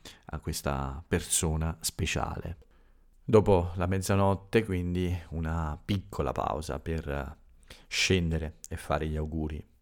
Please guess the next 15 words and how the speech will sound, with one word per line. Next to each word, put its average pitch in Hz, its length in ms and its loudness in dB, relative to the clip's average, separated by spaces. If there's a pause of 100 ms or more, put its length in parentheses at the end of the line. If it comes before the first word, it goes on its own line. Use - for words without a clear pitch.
(200)
anche 76 260 -4
alla 76 100 -2
mia 78 140 -2
famiglia 85 520 -2 (460)
e 143 120 0
poi 78 180 2
però - 240 -2 (680)
sono 85 300 -2
tornato 78 680 -2 (300)
a 95 120 -2
chiacchierare - 800 -6 (460)
di 92 200 0
nuovo 82 540 0 (360)
molto 92 440 4
piacevolmente 87 880 -2